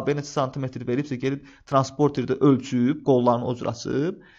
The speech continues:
Sonra bir qolunun ucunu bura qoydum, bir qol gəldi düşdü, tutaq ki, bura. Bax, A B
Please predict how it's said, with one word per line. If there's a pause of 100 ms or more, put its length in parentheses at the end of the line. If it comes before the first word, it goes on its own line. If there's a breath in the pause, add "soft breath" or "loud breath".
(160 loud breath)
Sonra
bir
qolunun
ucunu
bura
qoydum,
bir
qol
gəldi
düşdü,
tutaq
ki,
bura.
Bax,
A
B